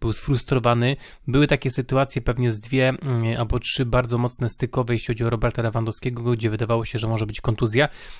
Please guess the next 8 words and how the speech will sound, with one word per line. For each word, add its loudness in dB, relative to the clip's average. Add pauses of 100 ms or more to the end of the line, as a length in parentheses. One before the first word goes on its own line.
Na 4
szczęście 2
to 0
się -4
nie 0
zakończyło -2
praktycznie -6
kontuzją. -2